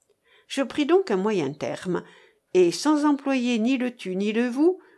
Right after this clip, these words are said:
je lui dis, il ne faut pas m'en vouloir si je n'ai pas reconnu au premier coup d'œil une transfigurée. On a grandi en dix-huit mois. J'ai mangé de la soupe.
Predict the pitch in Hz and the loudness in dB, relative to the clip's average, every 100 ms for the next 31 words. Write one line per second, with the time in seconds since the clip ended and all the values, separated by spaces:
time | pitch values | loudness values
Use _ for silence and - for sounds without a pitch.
0 | - 185 247 240 254 220 285 330 - _ | -10 -4 -2 -2 -2 0 0 0 -6 _
1 | _ _ _ _ _ - 220 190 185 185 | _ _ _ _ _ -4 0 2 2 2
2 | 185 202 175 170 160 165 156 151 156 165 | -2 0 0 -2 -4 -6 -4 -2 -2 -6
3 | 202 190 208 196 214 226 214 214 226 220 | -8 -4 -2 -2 -2 -4 -4 -6 -4 -2
4 | 240 247 196 - - 233 233 226 233 214 | 0 0 -2 -4 -2 0 0 -4 -6 0
5 | 254 262 214 208 202 - 226 226 233 214 | 0 0 -4 -6 -6 -4 -4 -4 -8 -6
6 | 214 226 147 - _ _ _ _ _ - | -6 -6 -6 -8 _ _ _ _ _ -2
7 | 190 185 156 - 151 180 277 294 170 156 | 0 0 -2 -4 -2 0 2 0 0 -4
8 | 160 156 214 233 180 - _ _ _ _ | -8 -4 -2 0 -2 -4 _ _ _ _
9 | _ _ _ _ _ _ 330 349 285 277 | _ _ _ _ _ _ -2 2 4 4
10 | 269 269 240 202 185 - - - | 0 0 2 2 0 -4 -10 -8